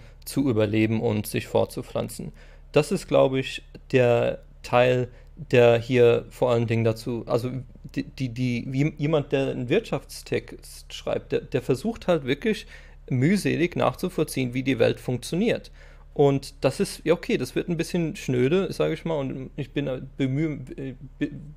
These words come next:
sehe da auch durchaus ein, dass man da, äh, mehr machen kann, um, äh, das besser zu vermitteln. Ähm, aber nichtsdestotrotz ist es schon diese Dynamik da.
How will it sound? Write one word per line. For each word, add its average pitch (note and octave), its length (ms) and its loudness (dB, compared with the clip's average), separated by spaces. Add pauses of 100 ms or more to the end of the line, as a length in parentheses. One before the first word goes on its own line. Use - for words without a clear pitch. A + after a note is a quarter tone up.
(180)
sehe C#3+ 260 2
da C3+ 80 4
auch C3 100 0
durchaus C#3+ 460 -2
ein, C#3+ 300 -2
dass C3 220 -4
man C3 180 -2
da, B2+ 220 -2 (420)
äh, A#2 340 4
mehr B2 280 2
machen B2+ 300 -4
kann, B2+ 340 -2 (1120)
um, A2+ 340 2
äh, A2+ 320 0
das A#2 180 -2
besser B2 320 4
zu - 120 -8
vermitteln. A#2+ 580 2 (560)
Ähm, A#2 440 2
aber B2 480 4 (1080)
nichtsdestotrotz E3 680 2
ist C3+ 100 -2
es C#3 180 -2
schon D#3+ 200 4
diese C3+ 240 -2
Dynamik A#2 520 0
da. - 220 -4